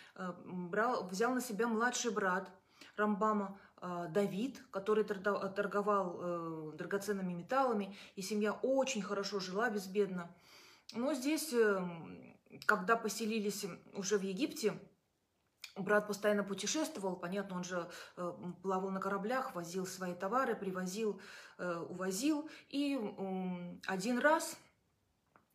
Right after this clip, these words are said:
плывя в Индию, к несч-, к несчастью, корабль, на котором плыл Давид, э, попал в очень сильный шторм, и брат Рамбама утонул. К сожалению,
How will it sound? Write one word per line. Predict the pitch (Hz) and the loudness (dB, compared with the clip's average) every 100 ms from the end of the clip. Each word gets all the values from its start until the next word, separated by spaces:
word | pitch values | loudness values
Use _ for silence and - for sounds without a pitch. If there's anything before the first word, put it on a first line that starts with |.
| - | -2
плывя | 202 214 202 | 2 4 4
в | 190 | 4
Индию, | 269 254 233 | 4 2 2
к | 208 | 0
несч-, | 202 196 - - 208 196 | 0 -2 -2 -2 -2 -2
к | 226 | -2
несчастью, | 214 208 285 285 - 233 | 0 0 2 2 2 0
корабль, | 214 233 208 | 4 4 4
на | 196 | 0
котором | 190 190 202 185 | 0 -2 0 0
плыл | 202 214 202 | 4 6 6
Давид, | 202 214 277 294 - - - - - - | 4 2 2 -4 -12 -18 -18 -18 -20 -12
э, | 190 180 | -8 -6
попал | 196 196 220 214 208 | -4 0 2 2 0
в | 196 | -2
очень | 269 220 196 | -2 0 -2
сильный | - 247 214 190 | -2 -2 0 -2
шторм, | - - 277 262 240 - - - - | -4 -2 0 0 -4 -8 -20 -20 -8
и | 269 262 220 202 - | -4 -2 -2 -4 -6
брат | 170 196 196 196 - | -2 0 0 -4 -10
Рамбама | - 175 175 214 226 208 196 - - _ | -8 -6 -2 0 2 0 -4 -14 -20 _
утонул. | 208 202 202 202 196 185 - | -2 2 2 4 2 -2 -10
К | - | -16
сожалению, | - 190 190 220 220 202 180 | -6 -4 0 2 2 2 0